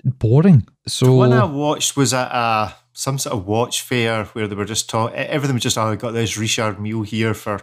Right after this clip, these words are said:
Speaker 2: two hundred grand," or this. And it's like, it does make you wonder whether anybody actually wears Richard Mille or whether they just,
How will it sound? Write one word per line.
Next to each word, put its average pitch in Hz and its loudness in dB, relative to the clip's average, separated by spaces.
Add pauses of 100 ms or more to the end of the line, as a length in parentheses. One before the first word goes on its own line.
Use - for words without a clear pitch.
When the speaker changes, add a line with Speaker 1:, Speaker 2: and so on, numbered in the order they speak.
Speaker 2:
two 113 -2
hundred 107 -2
grand," 107 -2
or 98 -4
this. 110 -6 (240)
And 147 -4
it's 143 -2
like, 156 -2
it 175 -4
does 208 0
make 233 0
you 190 0
wonder 170 0
whether 143 0
anybody 135 0
actually 123 0
wears 143 2
Richard 170 0
Mille 110 -2
or 120 0
whether 131 0
they 123 0
just, 131 0